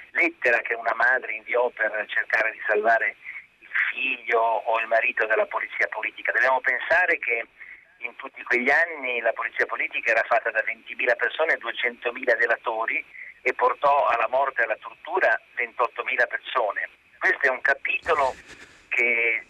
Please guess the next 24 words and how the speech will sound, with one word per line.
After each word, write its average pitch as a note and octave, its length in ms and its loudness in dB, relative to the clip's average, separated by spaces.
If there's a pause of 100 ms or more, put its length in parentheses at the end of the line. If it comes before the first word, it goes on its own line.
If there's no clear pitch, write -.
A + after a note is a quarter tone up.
(200)
pochi B2 1000 -2
autori B2 760 2
che A#2+ 120 0
hanno A#2+ 120 2
dedicato A#2+ 580 0
il A2+ 80 -8
loro A2+ 160 0
interesse A2+ 500 0
a G#2 140 0
Salazar, A2 480 2 (440)
in - 120 -20
Portogallo A2+ 680 0
prevalentemente, A2 1000 -4 (320)
hanno A2+ 460 2
curato. - 640 0 (320)
Eh, A2+ 60 -14
diciamo, A#2+ 420 0
la B2 120 4
novità C#3 520 0
di B2 120 -12
questo - 300 -6
libro C3+ 320 -2
sta A#2+ 160 0
sostanzialmente A#2 1000 -2